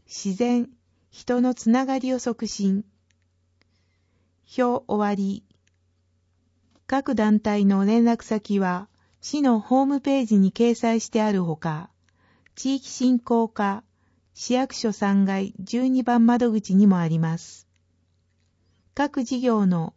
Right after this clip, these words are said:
詳しい内容は、各団体もしくは地域振興課へお問い合わせください。問い合わせ、地域振興課、地域振興係。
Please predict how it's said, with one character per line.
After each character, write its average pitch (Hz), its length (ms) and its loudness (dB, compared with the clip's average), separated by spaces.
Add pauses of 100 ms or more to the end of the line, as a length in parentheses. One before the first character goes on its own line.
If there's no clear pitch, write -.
(100)
詳 247 260 0
し 269 220 -4
い 220 40 2
内 202 300 2
容 190 260 -2
は、 180 280 -6 (680)
各 277 280 -2
団 214 240 2
体 202 400 -4 (100)
も 240 140 4
し - 160 -8
く 185 120 -6
は 170 240 -6 (420)
地 269 180 -2
域 285 120 -8
振 269 300 -2
興 247 240 2
課 233 180 0
へ 220 220 -2 (100)
お 202 120 -2
問 262 200 2
い 262 60 2
合 254 60 2
わ 254 100 2
せ 240 160 -4
く 233 100 -2
だ 214 140 0
さ 202 220 -4
い。 160 120 -8 (1000)
問 254 200 0
い 254 60 2
合 240 80 2
わ 233 140 0
せ、 220 340 -4 (720)
地 254 200 -4
域 262 180 -8
振 247 280 -2
興 226 300 -2
課、 196 380 -6 (400)
地 247 220 -2
域 277 140 -10
振 262 280 -4
興 247 240 0
係。 175 480 -4